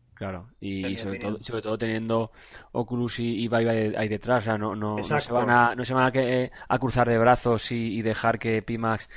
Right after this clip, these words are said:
Speaker 1: se quede con todo el mercado. Pues ya estará, me imagino, que, que haciendo, eh, avances, eh, a, a ni-, a nivel secreto, pues de,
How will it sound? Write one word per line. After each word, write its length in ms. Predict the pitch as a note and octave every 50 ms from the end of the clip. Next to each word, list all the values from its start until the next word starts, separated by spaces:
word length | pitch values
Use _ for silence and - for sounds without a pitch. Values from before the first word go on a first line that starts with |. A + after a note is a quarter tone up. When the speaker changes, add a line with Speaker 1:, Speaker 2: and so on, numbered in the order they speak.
| - - - -
Speaker 1:
se 180 | - B2 A#2+
quede 140 | A#2 A#2 A2
con 140 | A2 G#2+ G#2
todo 100 | A2 G#2+
el 60 | G#2
mercado. 280 | G#2 G2+ G2 A#2 B2 A2
Pues 160 | G#2+ G2+ F#2+
ya 200 | G#2+ G#2+ A2+ A#2
estará, 360 | A2 - B2+ B2 A#2+ A#2+ A#2
me 60 | A2+
imagino, 480 | A2+ A2+ A2 - - A#2+ A#2 A2+ A2 G2+
que, 420 | - A2 A2 G#2+ G#2+ G2+ G2 F#2+ -
que 100 | - A#2
haciendo, 640 | G#2+ - - A#2 A2+ A2+ A2 A2 A2 G#2+ G2+ G2 - - - - - - - _ -
eh, 440 | A#2+ A#2+ A#2 A2+ A2+ A2 G#2+ G#2+ G#2+
avances, 840 | G#2+ G#2+ A2+ A#2 A2+ - - - A2+ A2 G#2+ G#2 G2+ G2 - - A2
eh, 300 | G#2+ G#2 G2+ G2 G2 G2 F#2
a, 180 | G#2 G#2 G#2
a 60 | G#2+
ni-, 160 | G#2 G#2 G#2 G#2
a 100 | G#2+ G#2
nivel 220 | G2+ G2+ G2+ G#2
secreto, 560 | - - B2 G#2 - G#2+ A2+ A2 - A2 G2+ F#2+
pues 220 | G2+ G2 F#2+ F#2+
de, 320 | G2 G2+ G2 F#2+ F#2 F2+